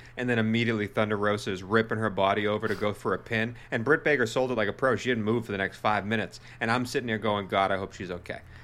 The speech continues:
And that's what wrestling is, man, especially in these types of matches. Thunder Rosa looked like an absolute star,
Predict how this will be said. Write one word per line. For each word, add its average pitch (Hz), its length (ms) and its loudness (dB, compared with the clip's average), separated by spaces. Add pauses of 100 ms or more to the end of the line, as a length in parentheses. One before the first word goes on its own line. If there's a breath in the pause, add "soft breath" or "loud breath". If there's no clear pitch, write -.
(100)
And 120 220 0
that's 135 240 2
what 143 120 0
wrestling 143 340 2
is, 165 220 0
man, 95 180 0
especially 123 380 -2
in 113 40 -2
these 120 160 -2
types 117 300 -2
of 110 60 -2
matches. 117 600 -2
Thunder 127 280 0
Rosa 123 340 2
looked 113 260 -2
like 104 200 2
an 95 80 0
absolute 107 540 -2
star, 98 440 4